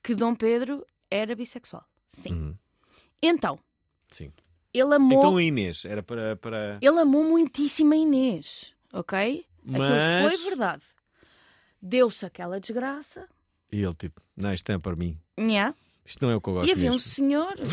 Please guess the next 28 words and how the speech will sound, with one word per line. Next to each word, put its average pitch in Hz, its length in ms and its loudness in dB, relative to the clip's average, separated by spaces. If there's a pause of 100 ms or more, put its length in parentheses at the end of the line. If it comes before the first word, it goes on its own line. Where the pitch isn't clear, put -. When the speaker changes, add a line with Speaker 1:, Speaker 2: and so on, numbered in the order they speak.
Speaker 1:
que 262 80 4
era 214 140 4
o 226 80 2
Speaker 2:
<laughs> - 0 -
Speaker 1:
Afonso. 277 1040 -2 (540)
Speaker 2:
Sim. - 240 -14 (300)
Speaker 1:
O - 80 0
Afonso 330 460 -4
Madeira, 269 500 -4 (600)
Speaker 2:
Uhum. 185 160 -14
Speaker 1:
que 269 100 -6
era, 202 260 -2 (200)
tipo, 175 420 -14 (220)
um 494 100 -10
dos 104 80 -4
Speaker 2:
Era 113 80 2
Speaker 1:
do - 60 0
Speaker 2:
tio - 80 8
do, 233 60 4
Speaker 1:
exército. 202 320 4
Speaker 2:
do 143 40 6
Eduardo 151 440 2
Madeira. 247 420 4
Speaker 1:
<laughs> - 40 -14 (2500)
Ele 311 520 0
era 554 260 2
um 392 40 -6
do, 330 220 -8